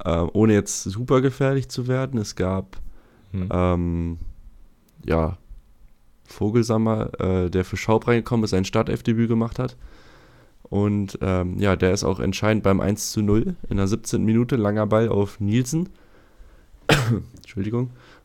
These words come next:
Speaker 1: Und, ähm, der setzt sich gegen Tomiak durch. Tomiak, finde ich, sieht da nicht ganz so glücklich aus. Also
Speaker 2: Vogelsammer.
Speaker 1: Vogelsammer setzt sich durch, Entschuldigung, und der
Speaker 2: Mhm.
Speaker 1: spielt auf, äh, Nielsen zurück in den Rückraum.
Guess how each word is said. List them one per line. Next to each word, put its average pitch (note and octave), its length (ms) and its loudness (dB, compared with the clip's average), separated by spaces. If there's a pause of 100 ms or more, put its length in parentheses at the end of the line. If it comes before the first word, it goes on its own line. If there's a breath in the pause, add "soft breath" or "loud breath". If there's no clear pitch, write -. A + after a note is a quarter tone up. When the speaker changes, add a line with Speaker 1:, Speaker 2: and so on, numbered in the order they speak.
(100)
Speaker 1:
Und, F#2+ 460 2
ähm, F2+ 360 2
der G2 200 4
setzt - 380 0
sich G#2 200 -4
gegen G2+ 220 0
Tomiak A#2+ 440 0
durch. A#2+ 180 -2
Tomiak, G2 400 -2
finde F#2+ 180 -4
ich, F#2+ 80 -8
sieht G2+ 140 -2
da F#2+ 80 4
nicht G2 180 0
ganz G2 160 -2
so A#2 80 0
glücklich A2+ 400 -6
aus. A2 300 -2 (720 soft breath)
Also E2+ 180 2
Speaker 2:
Vogelsammer. A2+ 380 4
Speaker 1:
Vogelsammer G#2+ 400 6
setzt G#2 200 -2
sich G#2 140 -6
durch, G#2 220 0
Entschuldigung, G2+ 480 0
und F2+ 160 -4
der F#2+ 80 2
Speaker 2:
Mhm. - 60 0
Speaker 1:
spielt G2 260 0
auf, F#2 260 0
äh, F2+ 180 0
Nielsen G2 320 0
zurück - 320 -2
in F#2+ 60 2
den F#2 140 0
Rückraum. G#2 480 0